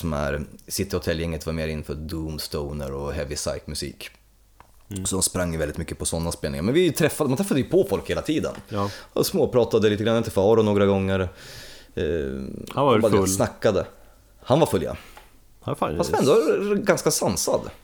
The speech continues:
Speaker 2: Ja, alltså, det var inte så jävla mycket skriveri i, i chatt. Den chatten vi har, vår Roadburn-chatt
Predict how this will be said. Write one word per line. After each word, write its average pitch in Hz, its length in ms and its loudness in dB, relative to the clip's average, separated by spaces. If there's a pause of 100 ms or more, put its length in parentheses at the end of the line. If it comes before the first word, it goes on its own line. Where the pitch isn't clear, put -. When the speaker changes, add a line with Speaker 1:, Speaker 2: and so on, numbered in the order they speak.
(580)
Speaker 2:
Ja, 190 500 4
alltså, 165 200 -2
det 160 80 -2
var 156 100 0
inte - 120 -6
så 151 280 -6
jävla 147 200 0
mycket 107 240 -2
skriveri 107 400 -2 (260)
i, 101 380 -4
i 98 140 -4
chatt. - 720 -12 (600)
Den 98 260 -10
chatten 95 420 -10
vi 98 120 -4
har, 87 220 -6
vår 92 160 -6
Roadburn-chatt 87 840 -6